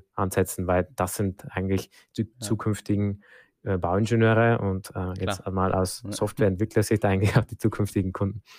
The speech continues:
Speaker 2: Genau. Und vielleicht zukünftigen Mitarbeiter, da hat man dann viele,
Speaker 1: Oder so,
Speaker 2: viele
Speaker 1: ja. <laughs>
Speaker 2: Fliegen mit einer Klappe da geschlagen, ja. Genau, jetzt waren wir so ein bisschen bei den Herausforderungen und vielleicht dem, ich sag mal, Negativen, äh, was wir sehen. Martina, wo siehst du so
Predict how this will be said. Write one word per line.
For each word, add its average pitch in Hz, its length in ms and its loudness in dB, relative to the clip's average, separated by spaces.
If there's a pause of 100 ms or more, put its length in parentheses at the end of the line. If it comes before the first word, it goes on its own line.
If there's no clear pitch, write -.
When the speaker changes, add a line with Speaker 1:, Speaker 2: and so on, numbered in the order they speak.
(160)
Speaker 2:
Genau. 104 300 0 (460)
Und 113 220 -8
vielleicht 107 220 -2
zukünftigen 107 480 -6
Mitarbeiter, 92 440 -4
da 90 100 -10
hat - 100 -12
man 98 100 -10
dann 92 140 -10
viele, 95 280 -8
Speaker 1:
Oder 113 160 6
so, 117 180 6
Speaker 2:
viele 95 220 4 (220)
Speaker 1:
ja. 104 120 4
<laughs> - 0 -
Speaker 2:
Fliegen 104 220 -6
mit 104 120 -6
einer 98 160 -4
Klappe - 320 -10
da 92 140 -12
geschlagen, 90 520 -14
ja. 95 160 -14 (680)
Genau, 127 120 4
jetzt 120 120 4
waren 131 100 8
wir 139 60 6
so 139 80 2
ein 139 40 0
bisschen 143 240 -4
bei 127 100 0
den 127 140 -2
Herausforderungen 127 800 -2
und 117 100 -6
vielleicht 113 340 -8
dem, 107 300 -10
ich - 80 -18
sag - 100 -20
mal, 95 160 -12
Negativen, 123 800 -8
äh, 113 260 -10
was - 200 -16
wir 117 80 -6
sehen. 123 460 -4 (400)
Martina, 113 640 -8
wo 113 60 -8
siehst 113 260 -12
du 123 80 -6
so 123 140 -6